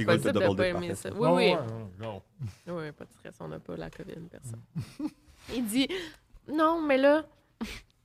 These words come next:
Speaker 3: Tu parles-tu de notre chicane, là ?
Speaker 2: Non, je-,
Speaker 3: Ok.
Speaker 2: j'aime pas les olives, mais là, s'il y en a, j'étais comme, mais non, ouais. <laughs> Mais c'est chaud un peu, hein, quand
Speaker 1: Mhm.
Speaker 2: même, ouais.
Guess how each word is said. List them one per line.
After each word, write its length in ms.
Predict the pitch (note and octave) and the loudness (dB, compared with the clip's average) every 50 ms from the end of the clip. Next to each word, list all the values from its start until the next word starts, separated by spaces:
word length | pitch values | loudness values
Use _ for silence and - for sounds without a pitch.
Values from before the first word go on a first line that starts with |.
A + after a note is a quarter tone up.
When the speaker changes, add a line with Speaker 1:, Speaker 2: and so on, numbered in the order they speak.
| _ - - | _ -16 -16
Speaker 3:
Tu 60 | - - - | -14 -4 2
parles-tu 300 | - C3+ C3+ - F3+ G3 | 2 2 4 2 2 2
de 40 | F#3+ | 4
notre 180 | F#3 C#3+ - | 4 2 2
chicane, 420 | - - - F3 E3+ A#3+ C#4+ D#4 D4+ D4+ B3 | 0 0 4 6 6 6 6 4 2 2 4
là ? 200 | A3 B3 B3 C4 | 4 6 6 4
Speaker 2:
Non, 60 | C4 B3+ - - | 4 2 2 4
je-, 60 | D#3 D#3 D#3 E3+ | 6 6 8 8
Speaker 3:
Ok. 100 | C#3 C#3+ | 8 8
Speaker 2:
j'aime 200 | C4+ A3+ A#3 A3 | 8 8 6 6
pas 120 | C#4 C#4+ | 6 6
les 180 | C#4+ C#4 B3 A3+ | 6 6 4 4
olives, 360 | A#3 A3+ A#3+ B3 C4+ C#4 C4 - | 2 2 2 -2 -2 -4 -6 -8
mais 160 | A#3 A3 A3 | -6 -2 0
là, 160 | A#3 B3 B3+ | 2 2 2
s'il 160 | B3 - C#4 B3+ | 0 0 0 0
y 40 | |
en 120 | A3+ G#3+ A3+ A#3+ | 0 2 4 4
a, 100 | C#4 D4 | 2 4
j'étais 180 | - G#3+ G3+ C#4 | 4 6 8 8
comme, 100 | D#4 C#4 | 8 10
mais 120 | A3 A3 | 8 10
non, 180 | A3+ C4 - - | 10 8 10 10
ouais. 100 | - F4+ - - C5+ - | 8 8 6 6 6 8
<laughs> 460 | D#4 D4+ - D#4+ D4+ E4 D4 B3+ D4 - - C#4+ - B4 C5 A4+ G4 D#4 - - - _ _ _ _ _ - - | 8 10 10 10 10 10 10 8 6 4 2 4 6 8 8 8 6 4 -2 -12 -20 _ _ _ _ _ -4 0
Mais 140 | G#3 F#3+ G3 | 2 2 2
c'est 100 | - A3 | 2 0
chaud 240 | - - G#3+ G#3 F#3 | 0 2 4 4 4
un 100 | D#3 D3+ | 4 2
peu, 240 | - F#3+ G3 F3+ | 0 -2 0 2
hein, 120 | D#3+ E3+ F3 | 2 2 2
quand 180 | F3 - - | 2 2 4
Speaker 1:
Mhm. 60 | E3+ G3 | 6 6
Speaker 2:
même, 180 | A3 F#3+ G#3 | 4 4 2
ouais. 160 | F#3 F3+ A3+ | -2 -4 -6